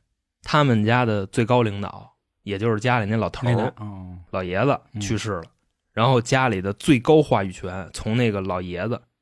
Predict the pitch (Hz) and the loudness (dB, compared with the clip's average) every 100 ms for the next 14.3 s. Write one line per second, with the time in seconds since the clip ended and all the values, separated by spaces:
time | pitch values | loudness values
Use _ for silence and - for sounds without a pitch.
0 | _ - 117 107 98 101 107 95 110 101 | _ 0 2 0 -4 -4 -4 -2 -2 -2
1 | 110 107 98 92 92 82 85 95 _ _ | -2 -4 -4 -8 -8 -10 -12 -16 _ _
2 | _ _ _ _ _ 240 156 104 90 - | _ _ _ _ _ 2 2 0 -4 -6
3 | 104 92 92 - _ - 120 113 170 196 | -4 -4 -8 -16 _ -4 0 0 -2 0
4 | 214 208 - _ _ _ _ _ _ 120 | 0 0 -4 _ _ _ _ _ _ 0
5 | 113 180 151 95 113 - 226 180 92 92 | 2 4 4 2 0 2 4 4 2 -2
6 | 90 95 95 95 98 90 95 160 202 113 | -4 -4 -8 -8 -10 -10 -4 0 0 0
7 | 110 110 120 196 202 - _ _ _ _ | -2 -2 0 2 0 -2 _ _ _ _
8 | _ _ 127 254 311 147 113 107 156 - | _ _ 2 4 4 4 0 0 0 -2
9 | _ - 247 107 - 147 127 262 330 214 | _ -2 0 0 -2 -2 2 2 2 0
10 | 117 117 104 98 _ _ _ _ _ - | 2 2 2 -2 _ _ _ _ _ -4
11 | 233 269 269 190 170 131 98 87 87 - | 2 4 4 2 2 0 -2 -10 -14 -10
12 | - 185 147 117 147 170 - 123 98 110 | -2 0 0 0 2 0 0 -2 0 -2
13 | 139 139 143 107 - 80 67 82 190 - | 0 2 2 0 -4 -8 -6 2 4 2
14 | 87 98 - | -2 -8 -14